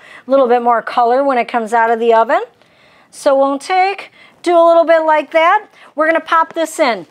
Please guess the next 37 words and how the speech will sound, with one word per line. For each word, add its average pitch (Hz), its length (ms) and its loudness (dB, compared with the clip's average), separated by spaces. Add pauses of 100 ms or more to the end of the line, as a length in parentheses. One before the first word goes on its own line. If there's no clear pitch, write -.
(300)
About 302 180 2
a 302 80 2
four 339 320 0
hundred 330 320 -2
to 285 80 -4
four 302 240 0
hundred 311 260 -2
and 311 120 -4
twenty-five 302 560 0
degree 285 320 0
oven. 311 360 0 (240)
Remember, 311 280 0
this 392 200 -2
is 349 140 -6
all 269 300 2
cooked. - 720 -4 (440)
Now 285 380 0
we 339 100 -2
need 311 260 -2
to 294 60 -4
kind 254 240 -2
of 226 80 0
meld 240 600 0
it 240 120 -2
together, 220 680 -2 (240)
kind 370 180 -2
of 381 80 -2
like 320 220 -2
taking 302 360 -4
and 247 120 -2
making 269 280 0
a 233 60 -2
pot 262 240 -2
of 247 80 -2
macaroni 247 480 -2
and 226 100 -6
cheese, 254 580 -4